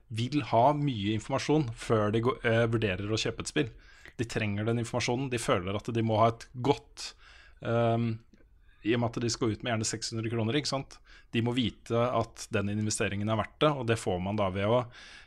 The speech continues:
eh, gjøre research og se masse gameplay-videoer og bla, bla, bla, liksom.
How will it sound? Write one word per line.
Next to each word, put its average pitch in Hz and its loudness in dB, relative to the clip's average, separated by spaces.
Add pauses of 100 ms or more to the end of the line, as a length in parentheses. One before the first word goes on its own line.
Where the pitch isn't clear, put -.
(220)
eh, 165 0
gjøre 123 4
research 104 -2
og 127 -6
se 113 0
masse 113 -2
gameplay-videoer 95 -2
og 98 2
bla, 95 0
bla, 92 -4
bla, 85 -4
liksom. 90 -4